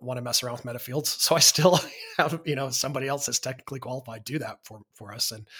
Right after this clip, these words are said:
um, it, it, it's, it's from a, from a personalization perspective,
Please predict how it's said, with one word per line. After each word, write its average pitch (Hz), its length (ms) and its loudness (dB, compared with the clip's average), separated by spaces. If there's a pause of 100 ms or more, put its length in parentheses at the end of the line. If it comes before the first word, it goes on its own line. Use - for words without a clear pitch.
(380)
um, 110 400 -6 (260)
it, 139 180 -12
it, - 340 -8
it's, - 220 -2
it's - 180 -6 (260)
from 143 180 -2
a, 117 140 -4
from 135 140 -6
a 120 60 -8
personalization 143 680 -2
perspective, 107 600 -10